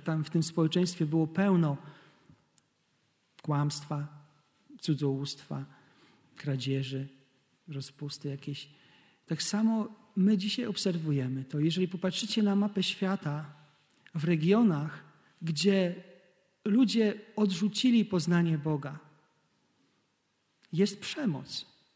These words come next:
Mozambik, Etiopia, Kongo. W regionach, gdzie ludzie odrzucili prawo Boże,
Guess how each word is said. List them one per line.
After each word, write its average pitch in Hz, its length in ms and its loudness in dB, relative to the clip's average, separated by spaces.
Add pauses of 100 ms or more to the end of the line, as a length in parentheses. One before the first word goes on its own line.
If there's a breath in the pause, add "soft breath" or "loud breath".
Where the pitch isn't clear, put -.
(460)
Mozambik, 170 600 2
Etiopia, 156 600 -2 (180)
Kongo. 156 680 -4 (1300 soft breath)
W 151 100 -2
regionach, 208 640 8 (380 loud breath)
gdzie 190 460 2 (360 loud breath)
ludzie 214 460 6
odrzucili 208 720 6
prawo 233 600 4
Boże, 139 540 0